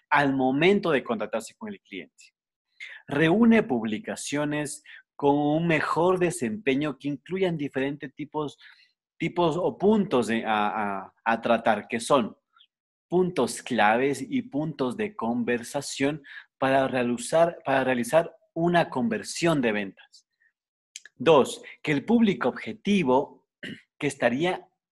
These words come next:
interesado en este tipo de productos o, o servicios. Y tres, que las características de tus productos o servicios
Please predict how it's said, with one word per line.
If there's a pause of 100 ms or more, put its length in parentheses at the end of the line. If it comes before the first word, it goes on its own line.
interesado
en
este
tipo
de
productos
o,
o
servicios. (340)
Y
tres, (300)
que
las
características
de
tus
productos
o
servicios